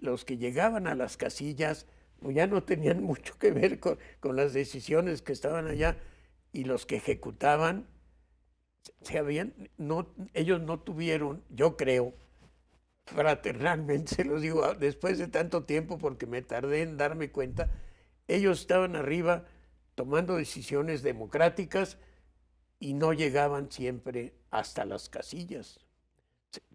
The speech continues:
durante un tiempo siguió, a pesar del cambio, siguió el control. Fue un paso importante, fue un paso importante porque s-, ya había cómo participar y había fa-, crítica,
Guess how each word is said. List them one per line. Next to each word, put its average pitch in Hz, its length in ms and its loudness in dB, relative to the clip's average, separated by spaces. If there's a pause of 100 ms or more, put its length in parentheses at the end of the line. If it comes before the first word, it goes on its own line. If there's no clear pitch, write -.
(200)
durante 131 540 -2
un 170 160 -4
tiempo 170 380 0
siguió, 147 640 0 (680)
a - 180 -6
pesar 185 400 2
del 165 200 0
cambio, 147 540 0
siguió 127 640 -2 (200)
el 107 180 -8
control. 107 500 -4 (1120)
Fue 185 220 4
un 196 140 2
paso 170 360 0
importante, 160 800 -2 (340)
fue 147 160 -2
un 165 80 -4
paso 170 240 -2
importante 156 560 -4
porque 120 400 -4 (300)
s-, - 240 -14
ya 131 240 4 (120)
había 120 440 0 (280)
cómo 120 320 -6
participar 143 680 -2
y 127 80 -2
había 120 300 -4
fa-, - 120 -12 (280)
crítica, 139 640 -2